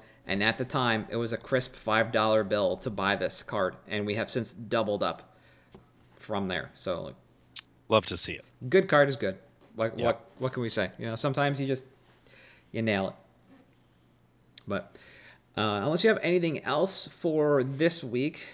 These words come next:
Speaker 1: again, next week will be our Murders at Karlov Manor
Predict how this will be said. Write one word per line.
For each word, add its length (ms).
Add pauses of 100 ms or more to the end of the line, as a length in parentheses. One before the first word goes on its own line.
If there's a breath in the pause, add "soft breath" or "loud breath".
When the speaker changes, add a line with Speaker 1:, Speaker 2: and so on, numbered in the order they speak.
(120)
Speaker 1:
again, 560
next 280
week 220
will 200
be 360
our 240
Murders 360
at 120
Karlov 580
Manor 680